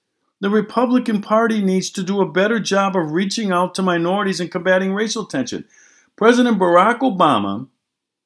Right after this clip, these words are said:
is leading the chorus. He is the maestro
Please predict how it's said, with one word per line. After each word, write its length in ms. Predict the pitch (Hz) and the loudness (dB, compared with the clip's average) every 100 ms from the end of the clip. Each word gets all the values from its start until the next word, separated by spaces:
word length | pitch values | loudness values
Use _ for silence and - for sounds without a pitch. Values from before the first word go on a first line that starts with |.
| _ _ _ _ _ _ _ _ _ _ _ _ _ _ _ _ _ | _ _ _ _ _ _ _ _ _ _ _ _ _ _ _ _ _
is 200 | 175 143 | -2 0
leading 400 | 156 185 226 226 | 2 4 4 2
the 80 | 220 | 0
chorus. 460 | 220 214 196 170 - | 0 2 4 2 2
He 140 | 220 | 0
is 200 | 226 165 | 0 0
the 180 | 202 196 | 0 0
maestro 960 | 170 180 226 226 - 190 156 113 107 | 0 0 0 -2 -2 2 2 0 -6